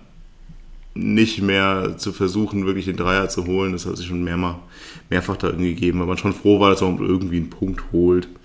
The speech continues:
Aber über Schubert Wrap-Up können wir ja gleich noch reden. Nächstes Spiel, äh, war eher eins, wo sie so denken, naja gut, ähm,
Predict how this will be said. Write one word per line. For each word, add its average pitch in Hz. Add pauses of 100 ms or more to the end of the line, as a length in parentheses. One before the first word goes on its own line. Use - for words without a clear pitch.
(400)
Aber 95 (540)
über 92
Schubert 95
Wrap-Up 92
können 90
wir 90
ja 87
gleich 85
noch 82
reden. 87 (1400)
Nächstes 104
Spiel, 113 (180)
äh, 98
war 95
eher 101
eins, 98
wo 98
sie 95
so 95
denken, 98
naja 95
gut, 120 (1160)
ähm, 87